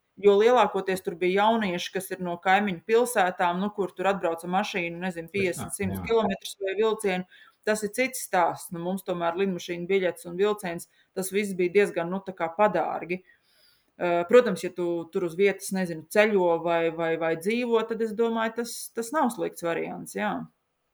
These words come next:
Speaker 2: Jā, bet ir vērts. Nu, tu brauktu vēlreiz? Pieredze tev ir, bet es domāju, nu, tā, nu, ieteikt citiem.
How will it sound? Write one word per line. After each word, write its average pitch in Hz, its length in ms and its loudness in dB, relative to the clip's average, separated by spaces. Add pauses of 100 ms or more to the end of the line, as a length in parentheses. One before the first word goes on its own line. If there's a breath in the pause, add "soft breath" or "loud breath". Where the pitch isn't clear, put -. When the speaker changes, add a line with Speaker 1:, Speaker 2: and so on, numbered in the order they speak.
(100)
Speaker 2:
Jā, 95 400 -8
bet 101 160 -2
ir 151 140 0
vērts. 92 380 -2
Nu, 123 140 -2
tu 107 80 -6
brauktu 104 400 2
vēlreiz? 151 540 2 (1000)
Pieredze 127 440 6
tev 113 120 2
ir, 101 140 2
bet 90 120 -4
es 95 80 -2
domāju, 107 380 4
nu, 107 140 -2
tā, 104 140 4 (160)
nu, 117 80 -2 (560)
ieteikt 110 800 0
citiem. 73 380 -8